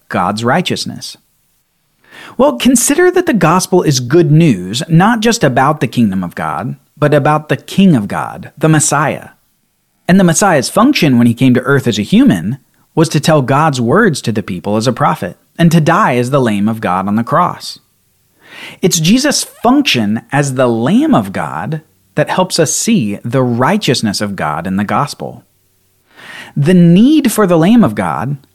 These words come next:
highlights the contrast between God and humanity, while showing the means of reconciling the two.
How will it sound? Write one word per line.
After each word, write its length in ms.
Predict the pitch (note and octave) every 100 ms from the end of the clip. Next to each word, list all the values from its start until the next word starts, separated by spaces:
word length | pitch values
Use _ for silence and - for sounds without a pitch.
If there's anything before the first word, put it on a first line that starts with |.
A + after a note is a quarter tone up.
| _
highlights 720 | - - G3 B3+ A2+ E2+ -
the 120 | -
contrast 960 | A#2 - - F#3+ E3 - F#2 - - -
between 380 | B2+ - B2 A#2
God 300 | A#2+ A2+ F2+
and 140 | F#2
humanity, 680 | F#2 G#2+ G#2+ G2+ - F2+ - _ _ _ _
while 140 | C3+
showing 320 | C3 D#3 C#3
the 80 | B2
means 460 | A#2+ A3+ C4+ A#2+ B2+
of 160 | C3
reconciling 800 | B2+ E3+ C3+ A#2 A2+ G2 F2 F2
the 80 | E2+
two. 340 | - E2 B1+